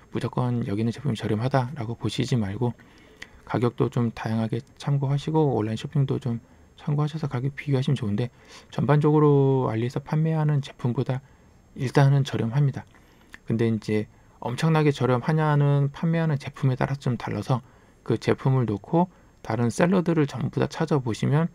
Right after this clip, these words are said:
비슷하거나 십 프로 정도만 차이 나거나 막 요런 제품들이 좀 섞여 있어요. 그런 제품은 이제 아까 위에 있는 할인 코드 아니면 큰 행사 때 전체 할인이 되는 이제 할인 코드 같은 거를 적용하면 오히려 그쪽이 좀 더 저렴할 수 있는데,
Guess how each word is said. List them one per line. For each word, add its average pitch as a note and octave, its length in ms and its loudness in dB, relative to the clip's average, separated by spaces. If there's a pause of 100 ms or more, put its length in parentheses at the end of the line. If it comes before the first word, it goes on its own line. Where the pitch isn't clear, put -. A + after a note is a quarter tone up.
(460)
비슷하거나 C3+ 560 0
십 - 180 -12
프로 F#3 160 0
정도만 C#3+ 800 2
차이 D3 260 -2
나거나 A#2 400 -2
막 A2+ 160 -4
요런 B2+ 260 2
제품들이 B2 380 -2
좀 A#2 140 -2
섞여 - 240 -4
있어요. C#3 320 0 (380)
그런 B2 180 0
제품은 A#2+ 540 0
이제 G#2+ 120 -4
아까 G2+ 200 -4
위에 G#2+ 220 -2
있는 A2 160 0
할인 F#3 220 -2
코드 D3 260 0
아니면 A2+ 420 0 (420)
큰 - 240 4
행사 F#3 260 6
때 F#3 320 2 (460)
전체 A#2+ 300 0
할인이 D3 260 4
되는 A#2 320 2
이제 G#2 100 0
할인 C#3 220 -2
코드 - 300 -6
같은 D3 260 -2
거를 - 800 -4
적용하면 D3 640 0
오히려 A#2 280 -2
그쪽이 B2 360 -2
좀 C#3+ 160 2
더 B2+ 80 0
저렴할 A#2 400 -2
수 - 120 -8
있는데, G#2+ 380 -4